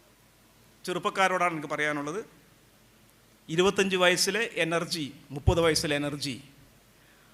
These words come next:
അത് നിങ്ങൾക്ക് അറുപതിലും അറുപത്തഞ്ചിലും എഴുപതിലും എഴുപത്തഞ്ചിലും എൺപതിലും ഒക്കെ തുടർന്ന് കിട്ടണമെങ്കിൽ നിങ്ങൾ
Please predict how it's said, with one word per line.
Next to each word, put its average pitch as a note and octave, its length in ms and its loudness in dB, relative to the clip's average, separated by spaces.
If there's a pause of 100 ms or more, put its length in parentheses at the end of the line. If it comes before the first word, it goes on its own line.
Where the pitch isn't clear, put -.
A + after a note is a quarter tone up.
അത് E3+ 220 -2
നിങ്ങൾക്ക് F#3 360 2 (200)
അറുപതിലും F3 540 2
അറുപത്തഞ്ചിലും E3 580 0 (100)
എഴുപതിലും D#3+ 460 -2
എഴുപത്തഞ്ചിലും D3+ 580 -4
എൺപതിലും D3+ 300 -4
ഒക്കെ D3+ 180 -6 (100)
തുടർന്ന് D#3 360 -2
കിട്ടണമെങ്കിൽ C3+ 560 -6 (1040)
നിങ്ങൾ D3 160 -2